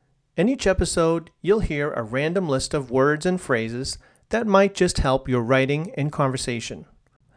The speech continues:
I think of color words as words I don't use very often. They don't have to be really tricky, complicated words. We don't want to be too hoity-toity. Enjoy. In the movie The Shining, Jack Torrance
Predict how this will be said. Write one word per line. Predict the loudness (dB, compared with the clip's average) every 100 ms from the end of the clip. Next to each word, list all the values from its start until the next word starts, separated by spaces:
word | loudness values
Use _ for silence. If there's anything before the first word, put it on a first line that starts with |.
| _ _ _ 0
I | 2
think | 2 4
of | 2 2
color | 0 4
words | 4 4 2 0 -6 -10 _ -20 _ _
as | 2 2 2
words | 6 6 6
I | 4 4
don't | 2 2
use | -2 -2
very | 0 -2 -2
often. | -6 -10 -14 -18 _ _ _ _
They | -2
don't | 2 2
have | 2 0
to | -2
be | -2
really | 0 0 2 0
tricky, | -2 -4 -4 -4 -8 -10 _
complicated | -6 -6 -6 -6 -8
words. | -6 -6 -6 -8 -12 -14 _ _ _ _ _ _ _ _ 6
We |
don't | 8
want | 8 6
to |
be | 4 0
too | 0 2
hoity-toity. | 2 0 -2 -2 -4 -4 -16 _ _ _ _
Enjoy. | 2 4 4 2 -6 _ _ _ _ _ _ _ _ _ _ _ _ _ _ _ _ _ _ _ -8
In | -4
the | 0
movie | 0 0 -2
The | -4
Shining, | -4 -2 -2 -4 -8 -12 -16 -20 -4
Jack | -2 -2 -4
Torrance | -8 -4 -4 -4 -8 -16